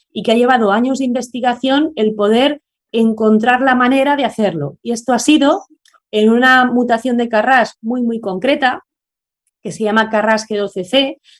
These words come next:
que una vez muta el gen, la proteína resultante tiene una forma muy característica, con una especie de bolsillo,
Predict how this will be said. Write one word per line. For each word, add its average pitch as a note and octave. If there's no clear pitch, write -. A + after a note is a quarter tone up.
que -
una G3+
vez B3
muta B3
el G#3+
gen, D4
la G#3
proteína G#3+
resultante C#4
tiene C4
una C4
forma C#4+
muy C#4
característica, A3+
con A3+
una C#4
especie C4+
de C4
bolsillo, G#3+